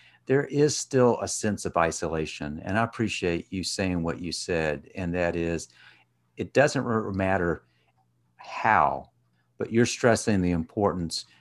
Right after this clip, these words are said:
to be in community with others. And in doing so, um, we can together get through whatever it is that we have to get through, but we'll be doing so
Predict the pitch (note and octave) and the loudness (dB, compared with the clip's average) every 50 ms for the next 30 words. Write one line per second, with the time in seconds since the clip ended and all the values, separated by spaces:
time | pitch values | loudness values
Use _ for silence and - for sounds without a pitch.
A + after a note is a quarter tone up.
0 | _ _ - A2+ F#2 - A2 G2+ G#2+ - _ - A2 A2 G#2+ G#2 G#2 - - G2 | _ _ -4 -4 2 4 4 4 4 2 _ 2 4 6 6 4 4 0 -2 -2
1 | F#2 F#2+ G2 G#2 G#2+ G#2 G2+ G2 - G2+ G2 F#2+ F#2 E2+ F2 F#2+ E2+ E2 - E2+ | 0 2 4 4 4 4 2 0 -2 -2 0 0 -2 0 2 0 0 2 2 0
2 | D#2 D2+ - C#2+ C#2+ C#2+ - - - _ _ _ _ _ _ _ _ _ _ _ | 0 2 0 -4 -8 -10 -12 -14 -16 _ _ _ _ _ _ _ _ _ _ _
3 | _ _ _ _ _ _ - - _ _ _ _ _ _ B2 A2 F#2+ F2+ F2 F2 | _ _ _ _ _ _ -20 -20 _ _ _ _ _ _ -4 -2 0 2 2 2
4 | F2+ F2+ - - G#2+ F#2+ F#2 F2+ F2 F2 F#2 A2 A#2 A#2 A2 G#2 G2+ G2 G#2 - | 0 -2 -2 -2 -2 0 0 0 0 4 6 6 8 8 8 8 6 6 4 0
5 | - _ - - - F#2+ E2+ D#2+ D#2 D#2 D#2+ D#2+ - _ _ _ - - _ _ | -4 _ -6 0 2 4 4 4 4 2 0 -2 -6 _ _ _ -20 -20 _ _
6 | - G#2 F2+ E2+ E2+ E2 E2 E2 E2 E2 E2 - - _ _ _ _ _ A2 A#2 | -6 -4 0 0 2 2 2 2 2 0 0 -4 -12 _ _ _ _ _ 4 6
7 | A2+ A2 A2 - - A#2 A#2 G#2+ G2 F#2+ F#2 - - - F2+ E2 F#2 G#2 G#2+ G2+ | 6 6 4 0 -2 0 2 2 4 2 0 0 0 -2 -2 0 4 4 4 4
8 | F2 D#2 D#2 D2+ - _ _ _ _ _ _ _ _ _ - A2 G2+ - - - | 4 2 0 -2 -6 _ _ _ _ _ _ _ _ _ 2 2 2 2 0 -2
9 | A2 A2+ A2+ G#2+ F#2 F2+ E2+ E2+ F#2+ F#2+ F2 F#2+ G2 F#2+ F#2 F#2+ F#2 F2+ F2+ F#2 | 2 4 6 6 6 4 4 4 2 4 6 6 4 6 6 4 6 6 4 4
10 | F#2 F#2 F2+ E2+ - - - F#2 E2+ - G2+ F#2 E2+ - - F#2 F#2 - F2+ E2 | 4 4 2 2 -2 -4 -4 -4 -2 -2 -2 -2 -2 0 0 0 0 0 -4 -4
11 | - E2+ E2+ D#2 - - - F#2 E2+ D#2+ D#2 D#2+ D#2+ _ _ C#2+ C#2+ F2+ E2 D#2+ | -2 -2 -2 -2 -4 -6 -4 -2 -2 0 0 -2 -4 _ _ -4 -4 -2 0 0
12 | F2 E2 E2 F#2 F2+ F2 F2 E2+ - - - E2+ D#2+ D#2 D#2 D#2 | -2 0 0 0 0 2 0 0 0 2 2 2 2 2 0 -4